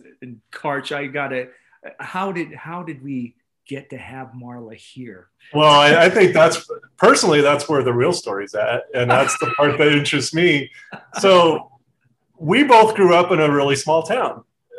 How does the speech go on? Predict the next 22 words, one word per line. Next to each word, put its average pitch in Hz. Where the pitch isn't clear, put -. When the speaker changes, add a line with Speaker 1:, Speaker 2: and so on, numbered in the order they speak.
Speaker 2:
um, 131
Benson, 139
Arizona. 156
We 151
went 156
through, 147
you 160
know, 165
it 160
was 147
back 185
in 175
the 156
day 170
when 156
you 139
kinda 156
stay 165
in 156
the 151
same 160
spot. 175